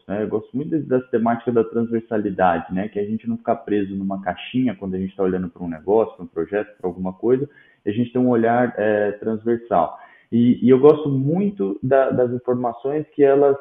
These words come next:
é, que você, onde você agrega a informação produtiva e a informação financeira,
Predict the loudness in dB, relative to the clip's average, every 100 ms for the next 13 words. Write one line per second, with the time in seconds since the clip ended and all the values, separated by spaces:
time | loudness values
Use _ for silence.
0 | -2 0 2 2 0 -2 -4 -2 -4 -2
1 | -2 0 2 4 4 4 2 -4 _ _
2 | _ -4 -2 2 0 2 -2 -2 -2 -4
3 | 0 2 2 0 0 0 0 -4 0 -2
4 | -2 -6 -6